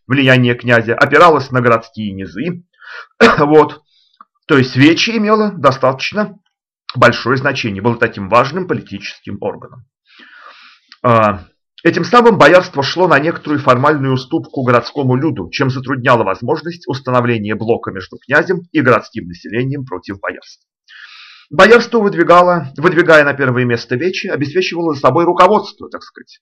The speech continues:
направление этого органа, да, э, направление его политики, руководство им. Достаточно, э, указать, что господа решала вопрос о созыве вечи. Бояре могли заблаговременно подготовиться к обсуждению поставленных вопросов,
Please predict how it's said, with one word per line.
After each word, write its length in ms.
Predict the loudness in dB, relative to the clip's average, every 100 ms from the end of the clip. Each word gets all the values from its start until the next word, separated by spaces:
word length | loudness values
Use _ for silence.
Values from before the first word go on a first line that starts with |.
| _ -6
направление 680 | 2 2 4 2 0 -2
этого 220 | -4 -6
органа, 400 | -8 -10 -18 -12 -2
да, 280 | -2 -2 _ _
э, 220 | -16 -14 -14 -18 -18 -16 -10
направление 520 | -4 -2 0 0 0
его 120 | 0
политики, 480 | 2 0 -2 -12 -20
руководство 580 | -6 0 2 2 -2 -20
им. 100 | -20 _ _ -8
Достаточно, 720 | 0 0 2 0 0 -6 -6 -8 -4
э, 120 | -2 0
указать, 440 | 0 0 2 -2
что 180 | 0 2
господа 540 | 4 2 0 -4 0 0
решала 380 | -2 0 2
вопрос 360 | 2 2 0 -2
о 100 | -6
созыве 420 | -4 -4 -2 -2
вечи. 340 | -4 -6 -10 -18 _ -20 -2
Бояре 420 | 4 6 6 4
могли 300 | 2 0 -2
заблаговременно 800 | -2 0 2 2 2 -4 -6 -8
подготовиться 880 | -6 0 0 2 -2 -2 -8 -16 -16 -2
к 80 | -2
обсуждению 800 | 0 -4 -2 -4 -4 -8 -14 _ _
поставленных 560 | -2 0 0 -2 -6 -4
вопросов, 460 | -4 -4 -20 -20